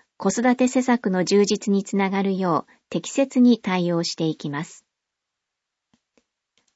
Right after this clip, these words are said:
ヤングケアラーへの支援について。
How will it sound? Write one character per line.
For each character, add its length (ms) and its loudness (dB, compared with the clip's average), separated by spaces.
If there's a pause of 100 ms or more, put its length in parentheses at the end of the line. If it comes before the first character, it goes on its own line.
ヤ 180 2
ン 80 4
グ 140 4
ケ 220 2
ア 100 4
ラ 180 4
ー 120 -2
へ 40 -2
の 120 -4
支 220 -2
援 160 0
に 140 -4
つ 160 -8
い 80 -4
て。 240 -12